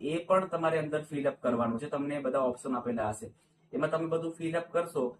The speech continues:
અને છેલ્લે તમારો મોબાઈલ નંબર, તમારો જે WhatsApp નંબર છે એ અને તમારું એડ્રેસ, આ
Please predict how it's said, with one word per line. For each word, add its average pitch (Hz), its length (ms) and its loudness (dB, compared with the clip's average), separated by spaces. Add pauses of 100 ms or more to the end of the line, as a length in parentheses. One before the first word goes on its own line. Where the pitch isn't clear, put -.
(200)
અને 135 140 0
છેલ્લે 156 300 -2
તમારો 151 300 4
મોબાઈલ 147 380 2
નંબર, 156 280 0
તમારો 139 400 -4
જે 135 100 -4
WhatsApp 127 480 0
નંબર 147 280 -4
છે 147 120 -8
એ 143 240 0 (400)
અને 127 140 -2
તમારું 139 420 0 (120)
એડ્રેસ, - 500 0 (680)
આ 165 280 4